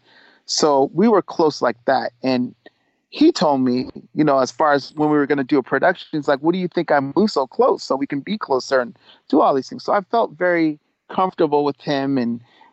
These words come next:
you know, we both obviously have been around our uncle, and we would share stories and talk. And the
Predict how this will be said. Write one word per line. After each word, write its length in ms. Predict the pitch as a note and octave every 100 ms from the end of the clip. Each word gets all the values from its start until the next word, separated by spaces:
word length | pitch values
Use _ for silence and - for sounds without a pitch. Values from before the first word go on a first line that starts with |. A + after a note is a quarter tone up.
| _
you 140 | - E3+
know, 420 | D#3+ D3 - - _ F#2+
we 140 | D#3+
both 340 | D3 E3 E3 D3+ _ _ _ -
obviously 580 | C#3 D3 C#3 - C#3 C3+
have 220 | C3+ B2+
been 140 | C3+
around 240 | B2+ B2+ B2
our 120 | A#2+
uncle, 380 | C#3 D3 - C3+
and 100 | B2
we 60 | A#2+
would 120 | A#2
share 220 | - C3 A2+
stories 640 | - - F#3 F3 E3+ D#3+
and 120 | A3+
talk. 440 | - D#3+ D3+ D#3+ -
And 180 | A#2+ G#2+ - - - - - _ _ _ _ _ _
the 120 | D#3+